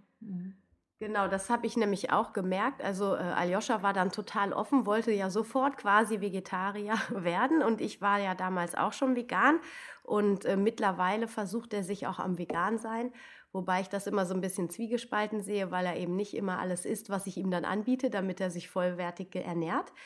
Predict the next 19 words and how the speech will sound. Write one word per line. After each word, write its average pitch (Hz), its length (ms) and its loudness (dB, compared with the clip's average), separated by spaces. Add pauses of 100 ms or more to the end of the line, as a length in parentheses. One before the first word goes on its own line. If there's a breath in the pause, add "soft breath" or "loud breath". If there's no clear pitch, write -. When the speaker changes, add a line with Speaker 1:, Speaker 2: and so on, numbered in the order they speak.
(240 loud breath)
Speaker 2:
Und - 180 2
außerdem 180 400 2
ist 180 140 -2
er 180 80 -2
ja 165 180 0
auch 165 120 -8
fremdbetreut. 214 840 -4
Mittags 196 460 -6
isst - 240 -8
er 175 100 -4
in 170 60 -4
der 165 80 -2
Schule, 233 360 -4
da 180 120 -4
ist 185 200 -8
vegan 165 400 -4
gar 160 180 -6
nicht 160 180 -6
möglich. 202 520 -4